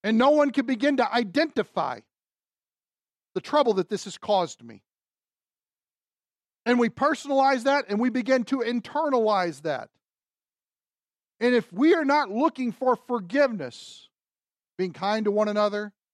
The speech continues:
tenderhearted, forgiving one another as God in Christ forgave us. There's our model for forgiveness.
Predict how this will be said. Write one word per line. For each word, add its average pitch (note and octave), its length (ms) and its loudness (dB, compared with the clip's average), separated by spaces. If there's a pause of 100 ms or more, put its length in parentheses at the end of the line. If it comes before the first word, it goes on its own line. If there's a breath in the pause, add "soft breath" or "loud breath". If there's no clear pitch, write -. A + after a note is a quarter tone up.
(240)
tenderhearted, G#3+ 800 2 (480)
forgiving B3 500 2
one B3+ 200 4
another B3 440 2
as A3 420 0
God A#3+ 420 4
in A#3+ 400 -2
Christ B3 640 -2
forgave A3+ 600 0
us. G#3 320 0
There's G#3+ 340 0
our G3+ 120 0
model F3+ 320 -2
for E3 160 -10
forgiveness. D#3+ 960 -10